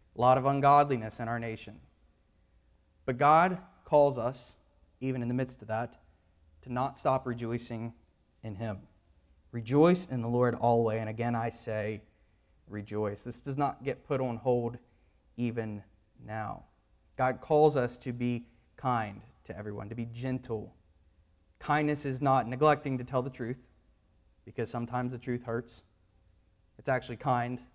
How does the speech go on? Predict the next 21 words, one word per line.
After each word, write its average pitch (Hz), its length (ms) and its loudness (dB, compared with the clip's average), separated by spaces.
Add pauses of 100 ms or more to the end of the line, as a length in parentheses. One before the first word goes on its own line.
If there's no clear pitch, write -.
(140)
to 113 220 -12
be 117 180 -10
honest 110 540 -6 (400)
with 120 200 -8
people. 117 460 -6 (880)
But 143 180 8
how 139 220 4
it's 131 140 -2
said 131 280 0
certainly 117 400 -2
can 123 160 -12
go 117 260 -2
a 117 40 0
long 117 280 -2
way. 113 300 -2 (720)
Maybe 123 480 -4 (360)
it's 135 200 -6
not 127 260 2
the 123 80 -2
best 113 480 -6 (460)
to 107 420 -8